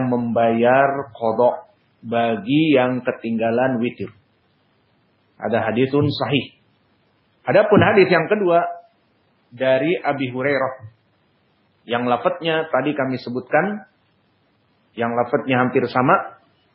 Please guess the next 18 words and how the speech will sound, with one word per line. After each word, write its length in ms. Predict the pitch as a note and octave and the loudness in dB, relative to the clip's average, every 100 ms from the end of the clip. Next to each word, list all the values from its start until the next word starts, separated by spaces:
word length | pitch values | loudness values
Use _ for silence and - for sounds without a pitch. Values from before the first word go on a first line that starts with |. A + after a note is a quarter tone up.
| _ _ _ _ _ _ _ - | _ _ _ _ _ _ _ -4
agar 720 | B2 A2+ C#3 D#3+ E3 F3+ - _ _ _ _ _ _ _ | -2 2 2 4 2 -2 -8 _ _ _ _ _ _ _
membayar 960 | C3+ C3 A#2+ B2 C3+ D3+ D#3+ E3 - - - | -6 0 2 2 4 4 2 -2 -12 -20 -2
qadha. 400 | D#3 C3+ - - _ _ _ _ _ _ _ _ _ _ _ _ | 0 2 -2 -8 _ _ _ _ _ _ _ _ _ _ _ _
Maka 160 | - D3 | -8 -4
pendalilannya 560 | - C#3 C#3 G3 G#3+ F3+ | 0 2 4 4 4 4
diriwayatkan 500 | E3+ E3 G#3+ G3+ E3 | 4 6 4 2 0
oleh 160 | E3 D#3+ | 2 2
Imam 160 | D#3 | 0
Al-Hakim 560 | D3 C#3+ D3+ F#3 F3 D3+ | 0 0 0 -2 -2 -2
dan 80 | C#3+ | -2
Al-Baihaqi. 800 | C#3 C#3 C#3 C3 D3+ C3+ A#2+ _ _ _ _ _ _ _ _ _ _ _ _ _ _ _ _ _ _ _ _ _ _ _ | -2 0 -2 0 -2 -4 -10 _ _ _ _ _ _ _ _ _ _ _ _ _ _ _ _ _ _ _ _ _ _ _
Yang 140 | A2 C3 | -8 -4
mana 240 | E3 D#3 | 0 0
sanadnya 720 | D3+ D3+ E3 D#3+ D#3 D#3 - _ | 0 0 0 0 -2 -2 -8 _
bertumpu 560 | C3 B2+ D3 E3 - A2 | -4 -4 -2 -4 -4 -4
kepada 640 | B2 C3 C3 D3 E3 - | 0 2 4 4 4 2
Muhammad 480 | C3+ - E3 D3+ C#3 | -4 -2 0 0 0
ibn 160 | C3 | -4